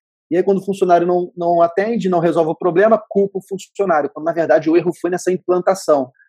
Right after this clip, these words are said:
nesse acolhimento do, do, do funcionário. Então, você, chefe, sua responsabilidade é acolher a sua equipe e capacitar esse time a agir,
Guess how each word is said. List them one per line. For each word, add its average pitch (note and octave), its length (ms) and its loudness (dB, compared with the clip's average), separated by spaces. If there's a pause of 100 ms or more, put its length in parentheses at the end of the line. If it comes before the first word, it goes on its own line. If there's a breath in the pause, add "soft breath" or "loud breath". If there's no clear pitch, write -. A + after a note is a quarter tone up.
(160)
nesse C#3+ 420 0 (200)
acolhimento G3 880 4
do, F#3+ 220 2
do, F3 280 2
do E3 140 -4
funcionário. D#3+ 460 0
Então, G3+ 120 2
você, G3+ 260 4
chefe, G#3 500 0 (320)
sua F#3 140 2
responsabilidade F3 920 2
é F3+ 240 6 (320 loud breath)
acolher D#3+ 680 6
a G3 60 4
sua E3+ 180 -2
equipe D#3 540 -10 (280 soft breath)
e D#3 160 -12
capacitar F3 1000 0 (140)
esse C3 240 -8
time F3+ 460 -6
a D#3 100 4
agir, A#2+ 320 -2